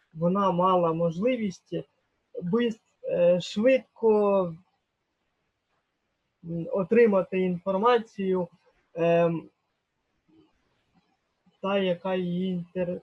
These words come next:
е, цікавить. Е, при виконанні даної роботи було, е, виконано етапи аналізу, е,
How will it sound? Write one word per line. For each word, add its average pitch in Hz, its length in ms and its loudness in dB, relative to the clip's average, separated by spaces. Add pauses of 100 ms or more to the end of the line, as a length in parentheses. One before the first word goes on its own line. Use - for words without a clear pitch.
(160)
е, 175 340 -4
цікавить. 175 680 -4 (2500)
Е, 80 340 -16 (1300)
при 190 640 2
виконанні 180 640 -2
даної 175 460 0
роботи 185 460 -2
було, 170 480 -4 (480)
е, 156 540 -2 (400)
виконано 180 960 -2 (320)
етапи 180 460 -2
аналізу, 175 880 -4 (480)
е, 165 220 -6